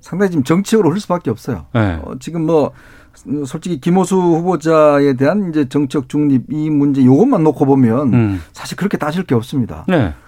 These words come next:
Speaker 1: 근데 이제 이게 이제 이성윤 중앙지검장이라든지 등등 이제 이 지금 전체
Speaker 2: 검찰 내부의
Speaker 1: 네, 그렇죠.
Speaker 2: 여러 가지.
Speaker 1: 아울러서 이제 문제를 하고, 결국
Speaker 2: 음.
Speaker 1: 또 이것이 이제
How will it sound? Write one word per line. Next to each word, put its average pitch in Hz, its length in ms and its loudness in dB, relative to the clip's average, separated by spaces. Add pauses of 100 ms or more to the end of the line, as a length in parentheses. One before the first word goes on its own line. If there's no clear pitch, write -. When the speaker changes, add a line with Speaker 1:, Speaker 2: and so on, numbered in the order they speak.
Speaker 1:
근데 170 140 -2
이제 165 140 2
이게 160 220 2
이제 143 120 2
이성윤 165 420 0
중앙지검장이라든지 131 1120 2
등등 160 440 2
이제 147 260 0
이 139 100 2
지금 139 220 -2
전체 202 420 -4
Speaker 2:
검찰 180 260 2
내부의 160 520 4
Speaker 1:
네, 131 60 -2
그렇죠. 147 180 2
Speaker 2:
여러 156 160 4
가지. 120 360 0
Speaker 1:
아울러서 208 720 2
이제 202 260 2
문제를 151 480 0
하고, 151 360 -4
결국 160 240 2
Speaker 2:
음. - 60 -2
Speaker 1:
또 190 100 2
이것이 180 360 2
이제 165 300 2